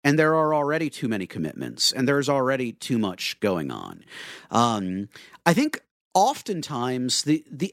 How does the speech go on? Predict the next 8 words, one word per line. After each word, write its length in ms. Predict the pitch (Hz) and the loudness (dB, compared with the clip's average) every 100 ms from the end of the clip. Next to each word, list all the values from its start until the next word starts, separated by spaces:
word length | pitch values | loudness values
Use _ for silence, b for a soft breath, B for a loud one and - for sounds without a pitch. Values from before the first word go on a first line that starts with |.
| - | -2
answer 600 | 220 320 - 220 170 131 _ | 0 2 0 0 0 -4 _
to 200 | - 170 | 0 2
restlessness, 1000 | 131 135 196 - 175 151 - 143 135 - - | 2 4 4 2 -2 -2 0 0 0 -2 -2
in 160 | 190 165 | 0 2
a 40 | |
sense, 760 | - - 254 262 160 135 - - b b b b - | 4 2 0 -2 -4 0 0 0 b b b b 0
is 160 | - | 2
rest. 680 | 120 127 87 - - - - | 4 2 2 -2 0 0 -4